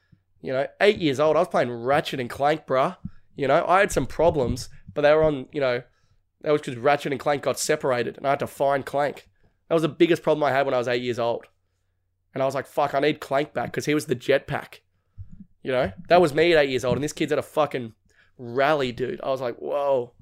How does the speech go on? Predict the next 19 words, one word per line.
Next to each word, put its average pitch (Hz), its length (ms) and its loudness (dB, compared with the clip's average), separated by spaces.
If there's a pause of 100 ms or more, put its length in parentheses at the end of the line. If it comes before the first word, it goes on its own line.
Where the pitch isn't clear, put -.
(1040)
Pretty 170 180 6
insane. 120 420 -2 (1160)
Oh, 147 80 6
yeah, 135 140 6
so, 151 400 6
uh, 143 360 6
one 185 380 2
super 165 300 0
funny 139 260 0
thing 131 200 -2
did 123 140 -4
happen 127 240 -4
at 120 80 -2
the 120 80 -2
rally, 120 400 -4 (440)
I - 80 -8
should 123 200 -6
say. 135 360 -4 (920)
So, - 320 2